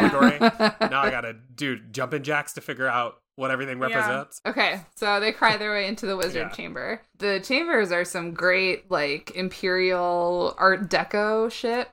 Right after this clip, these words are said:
Speaker 2: and I just wanted to highlight that 'cause remember, we're in the thirties. Uh, the wizard appears as a giant ghostly head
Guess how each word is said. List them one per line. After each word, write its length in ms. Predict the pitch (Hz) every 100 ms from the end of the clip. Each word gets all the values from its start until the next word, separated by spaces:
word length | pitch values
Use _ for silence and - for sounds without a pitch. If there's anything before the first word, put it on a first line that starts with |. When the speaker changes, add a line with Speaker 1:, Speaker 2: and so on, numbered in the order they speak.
| -
Speaker 2:
and 80 |
I 100 | 185
just 160 | 180 -
wanted 240 | 185 185
to 60 | 180
highlight 360 | 185 185 190 214
that 220 | 208 214
'cause 420 | - 190 175 175 196
remember, 400 | 180 170 170 175
we're 120 | 175
in 100 | 175
the 80 | 180
thirties. 500 | 180 175 185 220 233 - - _ _ -
Uh, 300 | 214 196 190
the 140 | 170 190
wizard 360 | 196 208 214
appears 760 | 202 - 220 208 208 208 208 208
as 720 | - 190 180 175 170 170 165 165
a 240 | 185 175 185
giant 680 | 190 190 165 170 175 - 175
ghostly 560 | 180 170 - 175 165
head 640 | 170 - 254 240 247 254